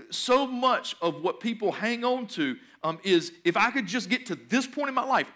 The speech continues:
everything would be okay." And, and he's saying, "Listen, um, even though David represents the glory years of our existence,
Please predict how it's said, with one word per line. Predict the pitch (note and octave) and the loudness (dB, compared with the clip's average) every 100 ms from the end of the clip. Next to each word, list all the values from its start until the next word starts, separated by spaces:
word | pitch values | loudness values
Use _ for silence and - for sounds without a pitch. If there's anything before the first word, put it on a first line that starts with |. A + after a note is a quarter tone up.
| _ | _
everything | A#3+ B3+ C#4 B3+ B3+ | 2 2 2 0 0
would | B3 | -2
be | B3 A#3+ | 0 0
okay." | A3+ C4 E3+ - - | 2 0 0 -4 -8
And, | E3+ G3 | -6 -2
and | G#3 | 0
he's | G3+ C4+ C4 | 2 2 2
saying, | C#4+ C#4+ F3+ | 2 2 0
"Listen, | B3 - D3+ - - - | -2 -2 -6 -12 -20 -6
um, | F#3+ - | -6 0
even | C4+ D4 C#4+ | 0 2 2
though | B3 | 0
David | D3+ G3+ B3+ C4 | 2 2 2 0
represents | G3 A#3+ A3+ F3+ B3 - | 0 2 0 0 -2 0
the | F#3+ | -2
glory | C#3 F#3 A3 D4+ D#4 A3 | -2 0 2 4 4 2
years | D#3+ E3 D#3+ D#3+ - | 0 2 2 2 0
of | F3+ | 0
our | F#3 A#3+ | 2 2
existence, | A#3 D#3 E3+ C#4+ - D3+ - - | 2 0 -4 -4 -4 -8 -10 -16